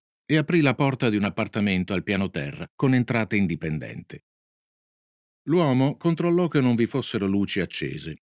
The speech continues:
e il buio e la certezza che la donna fosse sola lo eccitarono a tal punto da fargli perdere ogni controllo.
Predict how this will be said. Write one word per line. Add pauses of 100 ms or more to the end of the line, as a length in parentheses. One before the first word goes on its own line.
(120)
e
il
buio
e
la
certezza
che
la
donna
fosse
sola
lo
eccitarono
a
tal
punto
da
fargli
perdere
ogni
controllo.